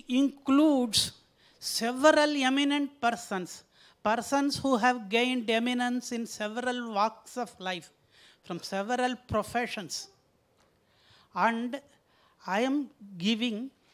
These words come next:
a s-, sub list there. I am starting with Professor Schrödinger,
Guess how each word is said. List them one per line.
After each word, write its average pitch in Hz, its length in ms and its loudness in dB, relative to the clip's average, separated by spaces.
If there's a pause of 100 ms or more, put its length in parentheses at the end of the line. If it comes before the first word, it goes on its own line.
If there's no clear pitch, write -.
(260)
a 190 60 -4
s-, - 280 -6 (380)
sub 247 440 -4
list 214 500 -6
there. 196 320 2 (640)
I 202 40 -6
am 190 80 -4
starting 214 680 0
with 220 280 -6 (1300)
Professor 254 680 -2
Schrödinger, 214 1040 -2